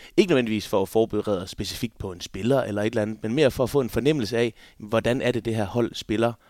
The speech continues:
og hvor er det, at mange af aktionerne sker henne, så vi kan, kan placere os bedst muligt, øh, ud, ud fra det. Så hvis vi ved, at det er et hold, der spiller syv mod seks, jamen,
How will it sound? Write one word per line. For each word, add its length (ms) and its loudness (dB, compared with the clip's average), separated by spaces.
og 100 -6
hvor 220 6
er 80 6
det, 300 0
at 120 -8
mange 260 -2
af 40 2
aktionerne 460 -4
sker 220 0
henne, 300 -2
så 160 -2
vi 120 -2
kan, 240 -4
kan 100 -8
placere 340 -2
os 120 -8
bedst 300 -6
muligt, 320 -4
øh, 160 -6
ud, 180 -2
ud 120 4
fra 120 -4
det. 180 -2
Så 80 -16
hvis 160 -8
vi 60 0
ved, 100 4
at 60 0
det 60 -2
er 20 -8
et 40 -8
hold, 140 0
der 80 -10
spiller 260 -12
syv 200 -8
mod 140 -8
seks, 420 -10
jamen, 240 -8